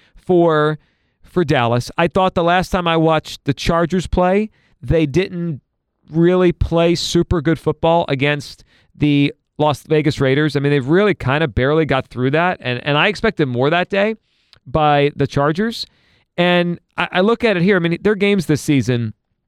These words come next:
they lost week one to Miami, which is not really a bad loss. Lost in overtime to Tennessee. Again, not a, not a terrible loss. Then they barely beat Minnesota on the road. They barely beat Las Vegas, and Herbert only had a hundred sixty-seven yards passing the game. What a weird game.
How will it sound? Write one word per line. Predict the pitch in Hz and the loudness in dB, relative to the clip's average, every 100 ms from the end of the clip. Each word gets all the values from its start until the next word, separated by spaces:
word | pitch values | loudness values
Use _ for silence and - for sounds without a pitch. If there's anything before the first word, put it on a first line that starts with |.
| _ _ _ _ - | _ _ _ _ -2
they | 156 | 0
lost | 165 185 196 | 0 0 -2
week | 190 | -2
one | 180 175 | -2 -2
to | |
Miami, | 165 143 127 127 143 | -2 0 0 -2 -2
which | 151 | 0
is | 135 | 0
not | 123 147 139 | 0 -2 -2
really | 135 | -2
a | 123 | 0
bad | 117 | 0
loss. | 117 113 120 | 0 0 0
Lost | 175 170 | -2 -2
in | - 160 - | -6 -6 -2
overtime | 170 165 185 151 | 0 0 -2 -4
to | 135 | -4
Tennessee. | - 151 - 123 113 131 _ _ | -4 -4 -2 -2 -2 -6 _ _
Again, | - 143 151 | -6 -2 0
not | 151 160 | 0 -2
a, | 156 147 | -2 -2
not | 147 151 | -2 -2
a | |
terrible | - 139 131 113 110 | -2 0 0 0 0
loss. | 113 - - _ _ _ | -2 -6 -10 _ _ _
Then | - 190 | -4 0
they | 190 | 0
barely | 147 104 175 196 208 | 0 0 0 2 2
beat | 196 202 | 2 2
Minnesota | 185 185 185 170 | 2 0 0 0
on | 175 | 0
the | 151 | 0
road. | 131 110 120 - _ _ - | 0 0 -2 -8 _ _ -4
They | 156 | -2
barely | 139 - 170 208 208 | -2 0 2 4 4
beat | 175 175 | 2 2
Las | 160 110 | 0 0
Vegas, | 147 165 135 131 - | 0 2 0 0 -4
and | 151 143 | -4 -2
Herbert | 135 135 220 240 | -2 0 0 0
only | 180 | 0
had | 139 | 0
a | 117 | 0
hundred | 185 190 | -2 -4
sixty-seven | 165 156 175 151 | -6 -4 -2 0
yards | 143 147 | 0 0
passing | - 135 143 131 | 0 -2 -2 -4
the | |
game. | 120 117 | -2 0
What | 175 | 0
a | 175 | 2
weird | 135 156 120 | 2 2 2
game. | 135 135 117 | 0 0 -2